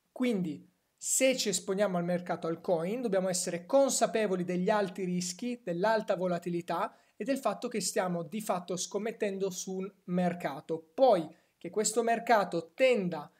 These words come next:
in determinate condizioni a seguire Bitcoin,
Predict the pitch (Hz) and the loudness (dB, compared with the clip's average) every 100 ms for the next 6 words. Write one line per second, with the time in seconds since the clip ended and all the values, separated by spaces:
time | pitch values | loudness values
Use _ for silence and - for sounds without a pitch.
0 | _ - 160 170 170 175 196 214 220 220 | _ -12 -8 -4 -4 -2 0 0 -2 0
1 | 214 214 - 240 202 175 160 - 175 180 | 0 -2 0 2 2 0 -4 -4 -4 -2
2 | 208 175 151 156 - 190 160 180 254 277 | -2 -2 -4 -8 -6 -2 -2 -2 -2 -2